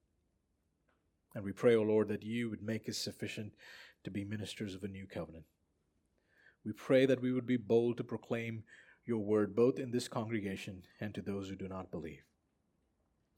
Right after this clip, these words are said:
O Lord, we cannot do this without the help of your Holy Spirit. And so we pray, O Lord, that as we gaze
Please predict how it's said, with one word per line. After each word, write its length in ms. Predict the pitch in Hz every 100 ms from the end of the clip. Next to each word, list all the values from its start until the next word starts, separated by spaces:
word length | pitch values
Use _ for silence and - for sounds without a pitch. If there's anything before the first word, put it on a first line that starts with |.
| -
O 60 | 123
Lord, 380 | 107 107 101 - - - - - _ -
we 80 | 113
cannot 380 | 117 110 104
do 160 | 113 110
this 240 | 95 -
without 300 | 107 98 95
the 80 | -
help 260 | 104 95 -
of 100 | 92
your 180 | 98 90
Holy 260 | 90 90
Spirit. 340 | - - 71 - _ _ _ _ _ _ _ _ _ _ _ _ _
And 160 | 101 -
so 160 | 113
we 140 | 104 101
pray, 240 | - 123
O 80 | 113
Lord, 260 | 95 92 90
that 120 | 92
as 360 | - 127 135 107
we 120 | 113
gaze 560 | 107 107 117 117 107